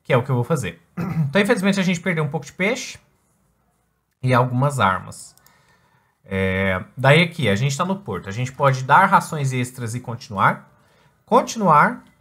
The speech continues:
ou retornar pra casa. Isso aqui a gente perde um de peixe, mas ganha...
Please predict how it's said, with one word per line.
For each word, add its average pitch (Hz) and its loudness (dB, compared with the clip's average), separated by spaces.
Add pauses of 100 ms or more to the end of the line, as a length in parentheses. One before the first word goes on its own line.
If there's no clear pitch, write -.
(360)
ou 202 0
retornar 196 4
pra 202 0
casa. - -4 (240)
Isso - -10
aqui 170 -2
a 233 2
gente 226 -2
perde 226 0
um 240 -2
de 208 -6
peixe, 208 -4
mas 214 -2
ganha... 175 -2